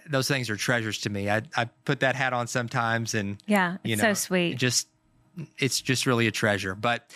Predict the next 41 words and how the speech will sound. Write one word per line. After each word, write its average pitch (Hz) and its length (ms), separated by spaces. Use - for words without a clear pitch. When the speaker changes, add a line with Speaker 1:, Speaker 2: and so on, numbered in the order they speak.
Speaker 1:
anyway, 135 480
it 165 80
was 160 160
a 156 60
reminder 156 460
about 131 340
how 160 400
it 151 140
can 143 140
be 127 100
done 123 340
well. 98 360
Cou-, 147 160
that 139 120
Speaker 2:
Yeah. 240 80
Speaker 1:
couple 147 240
with 120 160
a, 113 140
a 113 200
pretty 165 240
significant 156 540
age 143 260
gap, 143 320
that 123 120
they 143 100
were 131 120
partners 147 580
through 120 220
it 113 60
all. 123 300
They 113 140
did 131 220
things 127 220
together. 117 360
They 110 100
started 123 400
a, 104 220
a 117 200
business 143 420
together. 131 520
They 104 320